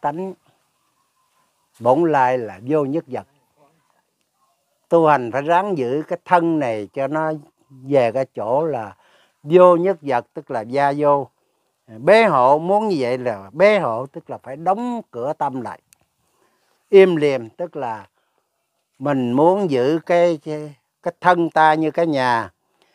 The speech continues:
mà muốn giữ cho trở về cái tánh hư vô để tìm lại cái tánh bổn lai của Phật đó. Để cái bổn lai là vô nhất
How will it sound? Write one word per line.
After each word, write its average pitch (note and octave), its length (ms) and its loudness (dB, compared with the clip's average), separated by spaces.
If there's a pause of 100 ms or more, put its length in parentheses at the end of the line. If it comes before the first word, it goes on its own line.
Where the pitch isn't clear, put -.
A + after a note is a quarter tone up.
(200)
mà A#2 120 -6
muốn F3+ 340 0
giữ C#3 340 2
cho C#3+ 140 -2
trở C3 420 2
về B2 160 0
cái C#3+ 200 -10
tánh F#3 220 -6
hư F3+ 360 2
vô E3 280 0
để D#3 120 -6 (100)
tìm A#2+ 240 -6
lại A2+ 120 -8
cái C#3+ 120 -12
tánh F#3 260 -8
bổn C#3+ 200 -2
lai D#3 280 0
của D#3+ 160 -10
Phật A#2 240 -12 (100)
đó. E3+ 100 -6 (720)
Để A#2 120 -8
cái D#3+ 180 -2
bổn D#3+ 280 0
lai D#3+ 180 4
là A#2+ 200 -4
vô E3 240 4
nhất E3+ 180 -4